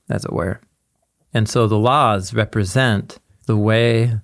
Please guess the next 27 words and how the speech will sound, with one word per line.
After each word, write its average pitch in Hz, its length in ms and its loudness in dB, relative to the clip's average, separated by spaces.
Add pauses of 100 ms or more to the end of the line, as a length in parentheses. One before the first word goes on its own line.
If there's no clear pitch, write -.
that 107 180 -4
Israel's 98 460 -2
communal 117 720 2
identity 107 920 0
and - 140 -8
story 104 640 0
and 90 180 -2
values 95 540 -2
are 87 180 -2
reshaped 104 800 -4
and 92 120 -4
recreated. 90 760 -6 (560)
And - 140 -6
so 117 100 0
the 113 160 0
laws, 120 560 0
yeah, 165 180 2
they're 110 140 -2
not 143 220 4
about 104 400 0 (480)
making 117 280 0
God 104 320 0 (640)
happy 117 580 -2
so - 220 -4
that 92 200 -2
he'll, 98 260 -2
like, 98 420 -4